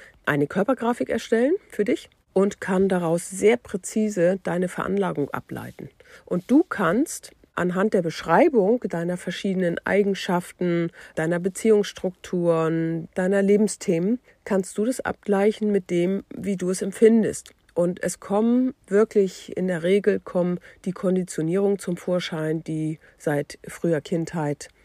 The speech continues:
praktisch als Überlebensmuster etabliert wurden und die häufig im Unbewusstsein einfach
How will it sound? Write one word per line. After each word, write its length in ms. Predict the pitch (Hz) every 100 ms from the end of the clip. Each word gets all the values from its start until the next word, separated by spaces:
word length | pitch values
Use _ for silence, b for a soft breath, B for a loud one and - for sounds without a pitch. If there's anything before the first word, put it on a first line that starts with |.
| b b
praktisch 380 | - 151 156 151
als 160 | 156 -
Überlebensmuster 920 | 156 143 151 165 - 160 - 147 -
etabliert 560 | 160 143 160 214 -
wurden 260 | 202 196 185
und 200 | 143 147
die 80 | 143
häufig 460 | 156 180 196 185
im 120 | -
Unbewusstsein 960 | - 165 175 165 165 - 156 147 147 -
einfach 440 | 131 135 - 156